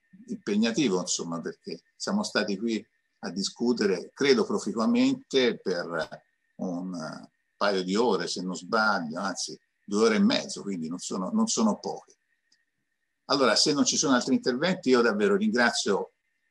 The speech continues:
prima di tutto i nostri due, eh, relatori, Giuliano Volpe e, eh, Francesco Vallerani, che hanno avuto la compiacenza di stare con noi oggi pomeriggio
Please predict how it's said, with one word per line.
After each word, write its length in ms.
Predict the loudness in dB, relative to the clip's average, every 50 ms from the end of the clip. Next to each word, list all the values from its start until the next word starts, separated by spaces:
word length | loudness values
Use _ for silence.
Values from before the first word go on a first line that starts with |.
| _ _ _ _
prima 220 | -2 0 0 0
di 120 | 0 -2
tutto 280 | 0 0 -2 0 0 0
i 40 | 0
nostri 380 | 0 0 -2 -4 -4 -6 -4
due, 420 | -4 0 0 2 2 2 0 -2 -8 _ _ _ _ _ _ _ _ _ _ _ _ _ _ -10
eh, 340 | -8 -8 -6 -6 -8 -4
relatori, 760 | -2 -2 0 0 0 0 0 0 2 2 2 2 2 2 0 -2 -6 -14 _ _ _
Giuliano 480 | -18 -16 -14 -10 -8 -6 -2 -2 -2 0
Volpe 640 | 0 0 0 0 0 -4 _ _ -4 -4 -4 -4 -4
e, 320 | -4 -2 -2 -2 -4 -8 _ _ _ _ _ _ _
eh, 340 | -6 -6 -4 -4 -4 -6 -6
Francesco 840 | -6 -4 -4 0 0 0 0 2 0 -2 -2 -2 -2 -2 -2 -4
Vallerani, 680 | -4 -4 -2 0 0 2 2 4 2 2 2 2 0 -2
che 80 | -2 -6
hanno 180 | -6 -6 -6
avuto 280 | -4 -4 -4 -4 -2 -4
la 80 | -6
compiacenza 640 | -4 -6 -8 -8 -6 -6 -4 -4 -2 -2 -4 -4 -4
di 100 | -6 -6
stare 260 | -6 -4 -4 -4 -4
con 180 | -4 -4 -6 -6
noi 140 | -6 -6 -6
oggi 160 | -8 -10 -10
pomeriggio 840 | -10 -6 -4 -2 -2 -2 -2 -4 -4 -6 -4 -2 -2 0 -2 -2 -6